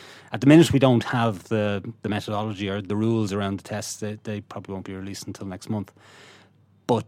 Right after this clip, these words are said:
the concern would be that, um, you know, the, the Irish banks might fail those tests, uh, in some way, and that they might require more capital.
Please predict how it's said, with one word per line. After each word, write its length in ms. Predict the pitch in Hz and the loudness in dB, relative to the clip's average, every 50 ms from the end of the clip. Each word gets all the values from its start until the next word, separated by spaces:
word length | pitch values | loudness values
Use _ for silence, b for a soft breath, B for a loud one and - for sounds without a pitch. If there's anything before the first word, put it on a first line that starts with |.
| _ _ | _ _
the 60 | - | -8
concern 480 | - - 131 123 - 151 147 135 120 117 | -2 -2 -2 4 4 6 6 6 4 2
would 100 | 110 92 | 0 0
be 180 | 95 110 107 104 | 0 -2 -2 -2
that, 340 | 98 98 95 - - - 110 104 110 | -2 -4 -6 -8 -10 -12 -12 -12 -12
um, 480 | 101 98 95 95 95 92 92 92 95 - | -10 -8 -6 -6 -4 -4 -6 -8 -8 -10
you 160 | - 123 98 | -10 -8 -8
know, 140 | 101 98 92 | -8 -6 -6
the, 260 | 98 101 98 110 117 - | -6 -6 -6 -8 -8 -6
the 80 | 110 104 | -6 -4
Irish 240 | 101 104 101 95 | -4 -4 -6 -6
banks 300 | - 104 101 95 92 - | -8 -8 -8 -8 -8 -8
might 160 | 101 92 92 - | -8 -10 -8 -6
fail 180 | 113 110 110 | -6 -4 -4
those 220 | 110 113 107 - - | -2 -4 -4 -4 -6
tests, 480 | 110 107 104 - - - - - - | -6 -8 -8 -8 -10 -10 -10 -12 -12
uh, 280 | - - 104 101 101 101 104 | -14 -12 -12 -12 -10 -10 -10
in 80 | 98 | -10
some 160 | - - 104 | -8 -8 -8
way, 160 | 98 101 98 98 | -6 -6 -8 -8
and 100 | 95 95 | -8 -10
that 180 | 95 95 _ | -12 -12 _
they 100 | - 101 | -10 -8
might 260 | 98 101 101 95 - | -8 -8 -8 -10 -12
require 280 | - - - 107 98 92 | -12 -10 -8 -8 -6 -6
more 200 | 95 92 90 87 | -6 -8 -8 -8
capital. 420 | - - 107 104 101 98 95 95 | -8 -10 -10 -10 -10 -12 -14 -14